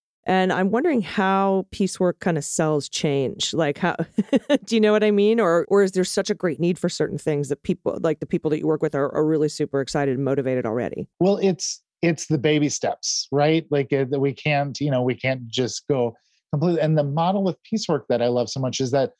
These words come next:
Speaker 2: we're looking, we're observing a different culture, we're observing a different piece. But while we're there,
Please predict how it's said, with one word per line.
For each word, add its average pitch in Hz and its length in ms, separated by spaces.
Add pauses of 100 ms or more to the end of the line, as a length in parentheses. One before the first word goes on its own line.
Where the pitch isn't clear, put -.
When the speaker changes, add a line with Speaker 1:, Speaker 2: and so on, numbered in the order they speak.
(240)
Speaker 2:
we're 156 80
looking, 180 560
we're 135 160
observing 147 720
a 123 80
different 127 640 (120)
culture, 135 360
we're 135 180
observing 123 520
a 123 60
different 110 380
piece. 135 360 (380)
But 135 160
while 131 500
we're 113 140
there, 131 500